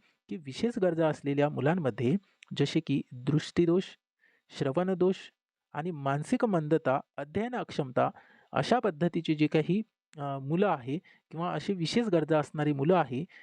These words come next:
यांना वैयक्तिक फरक खूप जास्त असतात. म्हणजे यांचे जे आहे, यांच्यामध्ये वैयक्तिक फरक हे आहे ते खूप जास्त असतात. त्यांना यशस्वी होण्यासाठी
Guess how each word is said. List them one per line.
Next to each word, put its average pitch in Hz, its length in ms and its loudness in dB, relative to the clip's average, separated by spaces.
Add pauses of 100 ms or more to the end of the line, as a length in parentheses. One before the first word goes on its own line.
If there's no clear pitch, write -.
(300)
यांना 160 400 -2 (360)
वैयक्तिक 220 560 0 (100)
फरक 135 320 2 (280)
खूप 240 320 -6
जास्त 139 260 -8
असतात. 120 320 -6
म्हणजे 135 220 -2
यांचे 170 400 2
जे 185 180 2
आहे, 151 280 2 (340)
यांच्यामध्ये 139 460 -2
वैयक्तिक 208 680 0 (100)
फरक 160 280 0
हे 143 140 0
आहे 135 240 2
ते 139 180 -4
खूप - 260 -6
जास्त - 220 0
असतात. 190 220 2 (500)
त्यांना 139 240 0
यशस्वी 139 500 2
होण्यासाठी 147 520 0